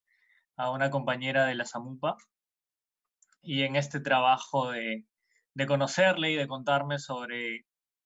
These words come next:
las compañeras de la sierra y la defensa del territorio, y sobre todo los páramos, que la verdad yo no tenía idea de este ecosistema, es que nace la idea de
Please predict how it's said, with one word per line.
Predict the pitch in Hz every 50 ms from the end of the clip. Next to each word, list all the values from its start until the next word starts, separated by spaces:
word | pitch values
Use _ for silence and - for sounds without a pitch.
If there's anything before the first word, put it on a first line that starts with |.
| _ _ _ _ _ _
las | - 131 123 -
compañeras | - 143 127 127 127 131 143 160 165 160 156 147 143
de | 139 127
la | 127
sierra | - - - 170 180 180 151 151 151 151
y | 143 139
la | 127 123
defensa | 120 113 - 143 143 143 -
del | 147 139
territorio, | - 135 123 120 117 110 - 151 151 147 143 139 139 143 - - _ _ _ _ _ _ _ _ _ _ _
y | 151 143
sobre | 143 - 135 123 123 120
todo | - 151 165
los | 156 135 -
páramos, | - - 156 165 160 151 143 139 - -
que | - 143
la | 123 117 117
verdad | 117 117 117 131 131 135 143 147 147 _ _ _ _ -
yo | 127 117 123 127 127 127
no | 127 123
tenía | 120 127 123 127 127 123
idea | 120 117 117 120 123 127 127 127 - - _
de | 123 117 120 117
este | 113 - - - 127 120 117 113 113 110 _ _ _ _ _ _ _ _ _
ecosistema, | - - - 127 - - 139 - - - 135 131 135 135 151 185 - _ _ _ _ _ _ _ _ _ _ _ _ _ _ _ _ _ -
es | 147 147 147 -
que | - 156
nace | 147 151 156 156 147 147 - - 147 135
la | 131 127 127
idea | 127 127 127 131 127 127 127
de | 120 117 117 110 110 110 110